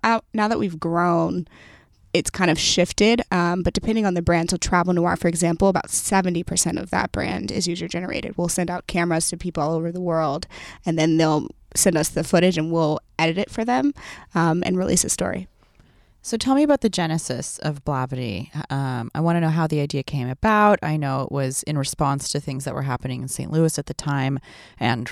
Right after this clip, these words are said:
Speaker 2: really the fractured nature. I mean, even today it's the same, but the, the fractured nature of information that was coming out of those events.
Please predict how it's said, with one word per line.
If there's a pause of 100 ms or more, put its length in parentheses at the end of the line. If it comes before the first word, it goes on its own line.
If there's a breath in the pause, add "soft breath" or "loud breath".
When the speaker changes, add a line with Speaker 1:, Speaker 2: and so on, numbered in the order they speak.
Speaker 2:
really
the
fractured
nature.
I
mean,
even
today
it's
the
same,
but
the,
the
fractured
nature
of
information
that
was
coming
out
of
those
events.